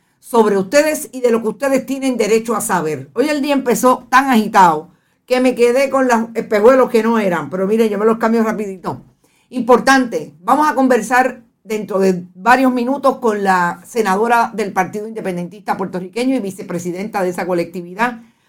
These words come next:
María de Lourdes Santiago, sobre lo que está ocurriendo al interior de esa colectividad que retumba como un movimiento Me Too. Alegaciones y acusaciones de jóvenes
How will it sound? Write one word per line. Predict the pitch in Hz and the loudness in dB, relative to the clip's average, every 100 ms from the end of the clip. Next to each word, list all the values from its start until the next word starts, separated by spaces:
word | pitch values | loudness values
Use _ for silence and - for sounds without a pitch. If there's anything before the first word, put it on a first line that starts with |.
| _ | _
María | 226 233 214 196 | 2 4 6 2
de | 196 | 0
Lourdes | 233 247 | 0 0
Santiago, | 233 220 202 277 285 269 - | 0 -6 0 2 4 2 -2
sobre | - 285 320 302 269 262 - | -4 2 2 2 0 -2 -6
lo | 233 | -8
que | 196 | -8
está | 190 226 | -4 -2
ocurriendo | 226 226 226 226 220 214 | 0 2 2 2 0 2
al | 190 | 2
interior | 190 190 185 196 220 | 2 0 0 0 0
de | 220 | -2
esa | 214 208 | -4 -4
colectividad | 202 190 190 190 190 233 262 - | -4 -4 -6 -12 -4 -2 -2 -6
que | 220 180 | -6 -4
retumba | 185 180 240 254 214 165 131 - _ _ _ _ | -4 -4 -6 -8 -6 -4 -4 -8 _ _ _ _
como | - 269 269 262 | 4 6 6 4
un | 277 277 | -2 -8
movimiento | 262 247 226 226 247 233 214 | -4 -2 -2 -2 -4 -2 -2
Me | 202 220 | -2 -4
Too. | 220 151 - _ _ _ _ _ - | -6 -16 -20 _ _ _ _ _ 0
Alegaciones | 190 190 175 180 254 285 285 277 - | 2 4 2 0 0 0 -2 -8 -6
y | 220 | -4
acusaciones | 185 196 185 170 - 240 254 254 233 - _ | -2 -4 -4 -6 -6 -2 0 0 -2 -8 _
de | 180 185 180 175 | -12 -4 -2 0
jóvenes | 220 254 262 262 269 - | 2 4 4 0 -2 -6